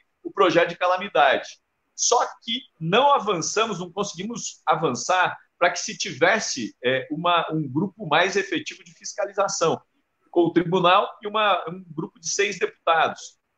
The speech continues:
Deputados que nem se reuniram ainda, nós estamos no dia vinte e três e não se reuniram. É, a gente aprovou a utilização de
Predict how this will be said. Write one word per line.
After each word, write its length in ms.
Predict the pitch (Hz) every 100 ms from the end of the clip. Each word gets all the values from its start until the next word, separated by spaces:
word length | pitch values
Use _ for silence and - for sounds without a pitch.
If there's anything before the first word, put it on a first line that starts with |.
| _
Deputados 400 | 160 156 226 233
que 80 | -
nem 240 | 180 269 294
se 160 | 254
reuniram 500 | 208 220 143 196 190
ainda, 380 | 127 175 180 101
nós 140 | 107
estamos 140 | - 165
no 40 |
dia 120 | 185
vinte 200 | 170 180
e 60 | -
três 320 | 190 233 -
e 60 | _
não 80 | 208
se 140 | 180
reuniram. 520 | 139 120 107 147 156 - _ _ _ -
É, 500 | 135 151 151 147 - - -
a 80 | 143
gente 260 | 208 196
aprovou 600 | 220 208 185 147 151 190
a 100 | 156
utilização 560 | 156 165 165 170 175
de 120 | 180